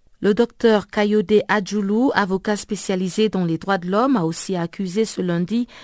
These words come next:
la Commission électorale nationale indépendante d'avoir interdit la campagne. Selon Adjulu, l'article quatre-vingt-dix-neuf de la loi électorale nigériane autorise une campagne politique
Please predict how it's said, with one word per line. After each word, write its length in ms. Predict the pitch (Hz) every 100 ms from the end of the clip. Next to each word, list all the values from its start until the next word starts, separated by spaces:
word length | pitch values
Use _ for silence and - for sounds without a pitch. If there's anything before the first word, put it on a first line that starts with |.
| -
la 120 | - 220
Commission 500 | 220 202 - 233 -
électorale 560 | 247 214 208 226 233 254
nationale 460 | 214 - 220 254
indépendante 760 | 214 196 208 220 220 262 302 294 - - - 185
d'avoir 420 | 202 185 226 226
interdit 500 | - 233 220 196 202
la 120 | 233 202
campagne. 560 | 202 185 185 151 139 - - -
Selon 420 | - - 185 185 -
Adjulu, 500 | 202 180 190 180 202
l'article 560 | 208 185 - 220 - 175
quatre-vingt-dix-neuf 880 | 220 - 208 202 185 175 175 165 -
de 80 |
la 140 | 175 165
loi 180 | 180 214
électorale 540 | 214 202 202 185 180
nigériane 720 | 165 160 170 165 165 185 240 - - - -
autorise 560 | 247 254 247 269 277
une 160 | 240 202
campagne 400 | 254 247 285 294
politique 680 | 269 247 233 - 269 285